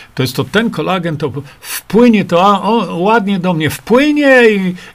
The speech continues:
i z niego się zrobią moje, e, moje tutaj kolageny pod skórą. No, nie, nie, nie, to tak nie jest niestety. Nie. Inna rzecz to jest taka, że znajdziecie suplementy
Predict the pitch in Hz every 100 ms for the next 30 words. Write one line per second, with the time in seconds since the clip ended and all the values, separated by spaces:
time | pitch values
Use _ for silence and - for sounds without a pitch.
0 | - 143 170 226 208 - 147 147 160 151
1 | 139 127 123 120 - - - 110 113 123
2 | 123 117 104 - 117 110 101 - 123 107
3 | 110 110 104 110 - - 104 98 113 131
4 | 139 - 156 147 - 151 139 143 127 117
5 | 160 233 - - 160 139 123 120 - 151
6 | - 156 - - 143 - - - - -
7 | - - 127 120 113 113 - 175 311 285
8 | 120 107 123 151 - 139 - - 107 139
9 | 110 123 - 123 156 135 214 - 175 -
10 | 143 147 143 160 147 - 107